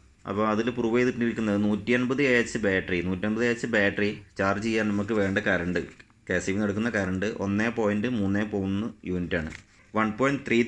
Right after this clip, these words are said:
ത്രീ യൂണിറ്റ് കറണ്ട് വേണം ഒരു നൂറ്റൻപത് എ എച്ച് പുതിയ ബാറ്ററി ചാർജ് ചെയ്യാൻ വേണ്ടിയിട്ട്. അത് ഫുൾ ഡിസ്ചാർജ് ആയ ബാറ്ററി. അത് നമുക്ക് തിരിച്ചിരുന്നാവട്ടെ. അതായത് തിരിച്ച് ഞാൻ പരീക്ഷിച്ചിരിക്കുന്ന നാനൂറ് വാട്ട്, നാനൂറ്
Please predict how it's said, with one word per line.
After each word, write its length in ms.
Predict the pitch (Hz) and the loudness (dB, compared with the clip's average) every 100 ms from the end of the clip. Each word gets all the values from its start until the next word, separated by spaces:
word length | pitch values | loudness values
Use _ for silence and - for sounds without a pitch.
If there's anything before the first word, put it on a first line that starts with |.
| 131 | 2
ത്രീ 120 | 127 | 2
യൂണിറ്റ് 260 | 117 113 123 | 2 2 2
കറണ്ട് 260 | 120 101 113 98 | 2 2 2 2
വേണം 240 | 95 127 - - | 0 -2 -8 -4
ഒരു 80 | 104 104 | -2 0
നൂറ്റൻപത് 500 | 101 98 113 113 117 101 | 0 0 0 0 0 2
എ 20 | 95 | 0
എച്ച് 240 | - 107 98 | -2 -4 -4
പുതിയ 260 | 90 113 104 | 0 0 0
ബാറ്ററി 280 | 95 92 123 | -2 -2 -2
ചാർജ് 200 | 104 87 | -2 0
ചെയ്യാൻ 120 | 92 87 | -2 0
വേണ്ടിയിട്ട്. 300 | 85 82 80 - - - 90 | -2 -2 -6 -10 -16 -12 -6
അത് 100 | 104 | -4
ഫുൾ 160 | 110 117 120 | 0 2 2
ഡിസ്ചാർജ് 380 | 107 - 117 127 | 0 2 2 2
ആയ 100 | 127 110 | 0 2
ബാറ്ററി. 280 | 90 82 80 - - - - | 0 0 -6 -10 -20 -20 -2
അത് 80 | 123 | 0
നമുക്ക് 180 | 147 160 | 2 2
തിരിച്ചിരുന്നാവട്ടെ. 640 | 135 123 160 147 139 117 120 - - - - | 2 2 2 4 4 4 2 -2 -14 -18 -4
അതായത് 260 | 107 120 135 | 2 2 2
തിരിച്ച് 260 | 117 151 151 | 2 0 0
ഞാൻ 80 | 147 131 | 2 2
പരീക്ഷിച്ചിരിക്കുന്ന 480 | 127 - 131 135 131 | 2 2 0 2 4
നാനൂറ് 520 | 113 120 131 143 143 156 131 | 4 4 4 4 4 2 4
വാട്ട്, 600 | 117 117 117 107 - 85 - - - 107 | 4 4 2 0 -4 -4 -4 -12 -4 0
നാനൂറ് 340 | 110 127 151 | 2 2 2